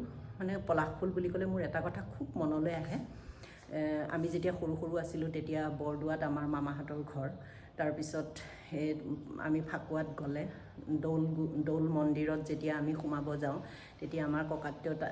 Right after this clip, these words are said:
ককাদেউতা তাৰমানে এই দৌল মন্দিৰৰ ভিতৰত বহি পেলাই, এ, নিৰ্মালি দিয়ে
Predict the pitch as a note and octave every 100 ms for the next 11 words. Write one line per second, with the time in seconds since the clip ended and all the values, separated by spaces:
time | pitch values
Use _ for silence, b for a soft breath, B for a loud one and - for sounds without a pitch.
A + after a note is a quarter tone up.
0 | - D3+ D3 C#3+ D3 D3+ C#3+ D3 D3 D#3
1 | D#3+ D#3 D#3+ D3+ D#3 D3+ D3+ D3+ D#3 D#3
2 | D3+ C3+ D#3 D3 D3+ - D3 C#3+ C#3 D3+
3 | D#3 D3+ B3 - B B B - D3+ D3+
4 | D#3+ E3+ F3 F3 D#3+ D3+ D3+ D#3